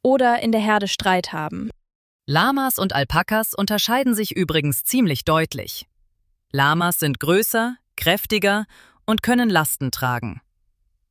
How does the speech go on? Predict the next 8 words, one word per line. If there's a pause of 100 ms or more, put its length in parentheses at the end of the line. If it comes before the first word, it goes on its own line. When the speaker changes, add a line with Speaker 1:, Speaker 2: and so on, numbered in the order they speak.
(120)
Speaker 2:
Deshalb
nennt
man
sie
manchmal
die
Lastesel
Südamerikas.